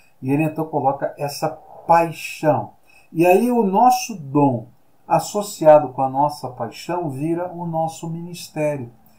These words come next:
E aí nós entendemos o nosso chamado. Eu sei que aquilo não é algo pontual. Eu vou dedicar parte do meu tempo, parte da minha vida para esse propósito, porque eu tenho convicção de Deus.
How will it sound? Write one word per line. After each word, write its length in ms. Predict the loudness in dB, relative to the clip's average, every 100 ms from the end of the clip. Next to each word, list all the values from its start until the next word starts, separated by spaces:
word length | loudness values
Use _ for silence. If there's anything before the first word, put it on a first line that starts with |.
| _ _
E 120 | 2 6
aí 320 | 6 4 -4
nós 240 | -2 -2 -2
entendemos 580 | -8 -10 -8 -8 -8
o 60 | -8
nosso 240 | -4 -4
chamado. 420 | -4 -6 -4 -6 -8
Eu 100 | -10
sei 560 | -14 -8 -2 -2 -4 -12 _ _ _
que 100 | -6
aquilo 380 | -6 -6 -6 -2
não 180 | 0 4
é 140 | 6
algo 540 | 6 4 0 -4 -6 -14 _
pontual. 920 | 0 0 0 4 8 8 8 2 -8 _ -8
Eu 140 | -8
vou 340 | -6 -2 -2
dedicar 640 | -4 -8 -10 -2 0 0 -2 -14 -18 _
parte 420 | 0 2 0 -6
do 140 | -8 -6
meu 200 | -6 -8
tempo, 560 | -8 -6 -6 -10 -14 -2
parte 380 | 0 0 -4
da 120 | -4 -2
minha 280 | -4 -6
vida 420 | -6 -4 -6 -6 -14 _ _
para 180 | 0 0
esse 280 | 0 -6 -8
propósito, 760 | -4 -4 0 0 0 -2 -12 -20 _ _
porque 180 | -8 -8
eu 60 |
tenho 240 | -6 -6 -6
convicção 720 | -4 -4 -4 -6 -8 -8 -6
de 120 | -6
Deus. 300 | -8 -8 -12